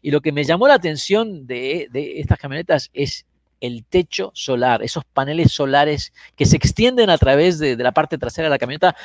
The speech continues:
para aprovechar la energía de nuestra estrella y de esa manera ayudar para recargar la batería y que funcionen mucho los accesorios.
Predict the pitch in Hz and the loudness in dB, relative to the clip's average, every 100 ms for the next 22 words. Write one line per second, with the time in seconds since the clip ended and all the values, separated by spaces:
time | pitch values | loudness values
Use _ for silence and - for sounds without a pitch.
0 | - 151 196 - 156 160 156 254 262 220 | -2 2 4 4 4 4 4 4 2 0
1 | - - - 131 151 135 - 226 208 151 | -6 -20 -8 -4 -4 -2 -2 0 0 0
2 | 120 _ _ 127 127 131 131 - - 117 | -2 _ _ -14 -12 -6 -6 -6 -8 -10
3 | 113 - - 170 190 185 190 - _ _ | -8 -10 -2 2 4 2 -4 -8 _ _
4 | _ _ 127 123 113 113 113 - - 135 | _ _ -10 -10 -10 -8 -8 -6 -2 -2
5 | 127 139 147 127 - _ - 127 113 127 | -2 -2 -2 -2 -6 _ -8 -6 -2 2
6 | 143 - 120 101 107 107 110 120 135 127 | 4 4 2 0 -2 -4 -6 -2 -2 -2
7 | - 117 117 120 165 247 147 117 110 - | -6 -2 0 0 0 2 2 2 -4 -6
8 | 113 151 131 131 143 113 107 - 117 165 | -10 -10 -10 -6 -4 -4 -6 -10 -4 -2
9 | 117 104 | -2 -6